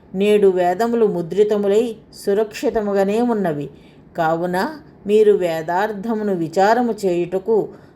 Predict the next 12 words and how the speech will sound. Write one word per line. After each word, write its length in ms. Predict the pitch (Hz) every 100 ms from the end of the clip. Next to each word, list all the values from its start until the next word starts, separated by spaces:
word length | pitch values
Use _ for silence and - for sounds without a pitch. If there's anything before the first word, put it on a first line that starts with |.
| -
సంస్కృతము 760 | - 233 269 - 233 214 190 175
నేర్చుకుని 640 | 160 165 - 214 233 262 240 - - - -
శాస్త్రములను 960 | - 226 262 - - 233 196 180 175
మధించి 680 | 170 160 143 156 214 214 262 175 - - -
వేద 280 | 180 196 208 196
పండితులుగా 760 | 190 196 226 302 233 208 180 170
మారి 400 | 160 151 170 233 202 - - - -
హిందూ 340 | 233 262 349 294
మతములోని 720 | 226 208 196 190 185 180 160 - - -
అన్ని 320 | 214 233 233 214
సంస్కార 760 | 208 196 269 - - 214 202 190
క్రియలను 640 | 185 165 165 175 180 220